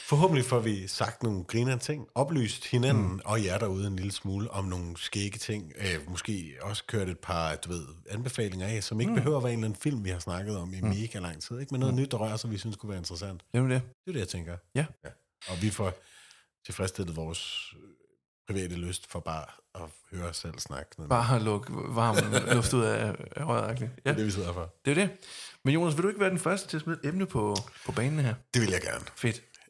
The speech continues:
Speaker 2: Hvad har du med?
Speaker 1: History in the making her.
Speaker 2: Yes. Uh, her er meget
Speaker 1: Øh,
Speaker 2: spændende.
Speaker 1: jamen, apropos history, så, øh, ved jeg ikke, om du kan huske en god gammel film, der hedder, øh, The Mummy.
Speaker 2: Uh.
Speaker 1: Altså, den, øh, den rigtige The Mummy. Ikke The Mummy, The Mummy.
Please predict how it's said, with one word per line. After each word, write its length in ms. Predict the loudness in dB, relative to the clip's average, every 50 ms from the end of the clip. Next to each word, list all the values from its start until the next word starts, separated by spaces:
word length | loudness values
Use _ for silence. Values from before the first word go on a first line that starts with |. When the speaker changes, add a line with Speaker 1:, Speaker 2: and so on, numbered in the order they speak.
| _ _
Speaker 2:
Hvad 100 | 4 4
har 60 | 4
du 60 | 4
med? 100 | 4 2 0 -2 -4
Speaker 1:
History 360 | -2 -2 -2 0 0 0 2
in 100 | 2 0
the 100 | -2 -4
making 400 | -4 -6 -6 -8 -8 -10 -8 -8
her. 100 | -8 -8 0 2
Speaker 2:
Yes. 300 | 4 4 4 2 -2 -2 0
Uh, 300 | 2 4 6 6 6 8
her 80 | 8 8
er 60 | 8
meget 160 | 8 6 6
Speaker 1:
Øh, 60 | 6
Speaker 2:
spændende. 360 | 6 6 6 6 4 2 0 -4 -4
Speaker 1:
jamen, 440 | 2 4 6 8 8 8 8 6 6 4
apropos 460 | 2 2 4 4 6 6 6 6 4
history, 600 | 2 0 -2 -2 -2 0 0 0 0 -2 -4 -6 -6
så, 200 | -6 0 2 4 6 6 6 6 4
øh, 540 | 4 4 2 2 2 2 0 -2 -2 0
ved 80 | 2 4
jeg 60 | 4 4
ikke, 120 | 2 0 -2 -2
om 120 | 0 2 2
du 100 | 2 2
kan 80 | 2
huske 480 | 4 4 2 2 0 -2 -4 -4 -4 -4
en 260 | -4 -2 -2 -2 -2
god 180 | -2 -2 -2 0
gammel 220 | 0 0 0 0
film, 220 | 0 -2 -2 -2 -2
der 120 | -4 -4
hedder, 360 | -4 -2 -2 -2 -4 -4 -6 -8 -10 _ _ _ _ _ _ _ _ -6
øh, 60 | -6 -6 -6 -10 -14 _ -16 -8 -6
The 60 | -4
Mummy. 400 | -2 -2 -2 -2 -2 -2 -4 -8 -10 -16 _ _ _ _ -16 -14 -14 -14 -14 -16 -18 -20 _ -2
Speaker 2:
Uh. 460 | 0 2 4 4 4 4 4 2 0 0
Speaker 1:
Altså, 180 | 0 0 0 0 -2 -2 -2
den, 260 | 0 0 0 -2 -4 -8 -12 -14 -12
øh, 60 | -14 -14 -14 _ -18 -10 -6
den 220 | -6 -6 -4 -2
rigtige 440 | -2 -2 -2 -2 -4 -8 -8 -8 -8 -10
The 40 | -8 -8
Mummy. 140 | -8 -8 -4 -4
Ikke 160 | -4 -4 -2 -2
The 60 | -2 0
Mummy, 360 | 0 -2 0 0 0 2 2
The 100 | 2 0
Mummy. 260 | 0 -2 -2 -4 -6